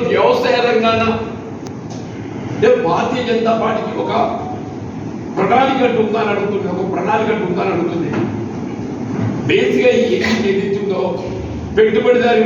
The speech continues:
వర్గాలకు మధ్య మరియు రైతాంగానికి మధ్య జరుగుతున్న ఎన్నికలని పరిగణిస్తా చెప్పండి.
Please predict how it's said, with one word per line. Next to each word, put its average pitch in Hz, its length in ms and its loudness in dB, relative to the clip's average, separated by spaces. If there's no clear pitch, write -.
వర్గాలకు 190 540 -2
మధ్య 165 260 2
మరియు 165 260 2
రైతాంగానికి 185 580 2
మధ్య 170 120 0
జరుగుతున్న 156 340 0
ఎన్నికలని 165 460 0
పరిగణిస్తా 151 460 -2
చెప్పండి. - 300 -4